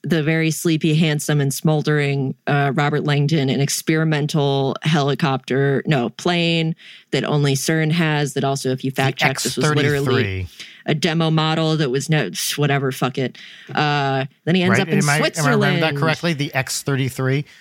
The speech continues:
Speaker 2: which
Speaker 1: I believe so.
Speaker 2: sounded like Pee-wee's bike, I believe.
Speaker 1: <laughs>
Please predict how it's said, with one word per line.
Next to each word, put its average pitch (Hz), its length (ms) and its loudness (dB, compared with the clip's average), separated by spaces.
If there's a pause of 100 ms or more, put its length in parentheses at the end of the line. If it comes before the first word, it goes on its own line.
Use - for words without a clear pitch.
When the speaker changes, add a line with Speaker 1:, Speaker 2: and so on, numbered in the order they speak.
(280)
Speaker 2:
which 139 260 0
Speaker 1:
I 190 40 0
believe 147 220 -2
so. 147 100 -4
Speaker 2:
sounded 160 380 2
like 147 260 -2
Pee-wee's 135 460 0
bike, 95 420 -4 (400)
I 110 60 0
believe. 90 400 -4
Speaker 1:
<laughs> - 40 2